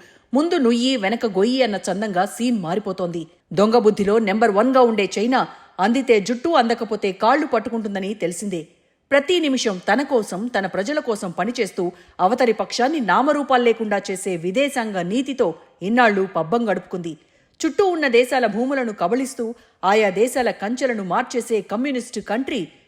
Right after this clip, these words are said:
ఇప్పుడు అమెరికా కౌగిట్లో చిక్కుకొని విలవిల్లాడుతోంది. అసలే ట్రంప్, ఆపై టెంపర్ ఎలా ఉంటుందో చూడాలనుకుంటున్న చైనాకు ఇప్పుడు ఒక రేంజ్లో బొమ్మ కనిపిస్తోంది. కాలు కదపనీయకుండా ట్రంప్ వేస్తున్న పన్నులు ఆ దేశాన్ని బేర్మనేలా చేస్తున్నాయి.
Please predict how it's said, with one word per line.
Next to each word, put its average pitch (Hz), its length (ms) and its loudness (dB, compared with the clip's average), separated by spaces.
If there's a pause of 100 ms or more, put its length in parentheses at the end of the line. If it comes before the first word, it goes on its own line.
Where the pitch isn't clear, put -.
ఇప్పుడు 185 260 -4
అమెరికా 240 460 0
కౌగిట్లో 220 540 -2
చిక్కుకొని 220 640 -4
విలవిల్లాడుతోంది. 180 880 -2 (260)
అసలే 220 320 4
ట్రంప్, 254 340 0 (280)
ఆపై 240 320 4
టెంపర్ 196 460 0 (260)
ఎలా 202 200 4
ఉంటుందో 247 380 0
చూడాలనుకుంటున్న 220 760 -2 (120)
చైనాకు 233 480 -2 (300)
ఇప్పుడు 202 260 -2
ఒక 185 180 -4
రేంజ్లో 226 600 0
బొమ్మ 175 300 -4
కనిపిస్తోంది. 185 680 -6 (260)
కాలు 311 240 4
కదపనీయకుండా 262 800 2
ట్రంప్ 247 360 0
వేస్తున్న 226 440 0
పన్నులు 226 540 -2 (120)
ఆ 175 100 0
దేశాన్ని 202 520 -4
బేర్మనేలా 196 760 0 (100)
చేస్తున్నాయి. 170 480 -6